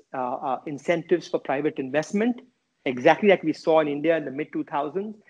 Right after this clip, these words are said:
Investment, in turn, creates capacities so that the recovery is sustainable. You know, a current account doesn't blow up, inflation doesn't blow up. It creates employment. That employment creates income. That income,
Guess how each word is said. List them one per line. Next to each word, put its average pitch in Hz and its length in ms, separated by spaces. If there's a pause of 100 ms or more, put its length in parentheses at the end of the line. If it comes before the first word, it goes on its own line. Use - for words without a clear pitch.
(300)
Investment, 185 600
in 151 180
turn, 170 380 (280)
creates 180 360
capacities 196 840
so 151 160
that 147 320
the 143 80
recovery 156 460
is 151 100
sustainable. 180 680 (360)
You 139 80
know, 113 240
a 120 120
current 156 360
account 156 300
doesn't 143 280
blow 139 220
up, 156 280 (100)
inflation 170 540
doesn't 143 300
blow 131 180
up. 160 280 (300)
It - 160
creates 160 420 (120)
employment. 226 720 (340)
That 147 140
employment 160 560 (240)
creates 147 400
income. 208 480 (300)
That 156 140
income, 160 520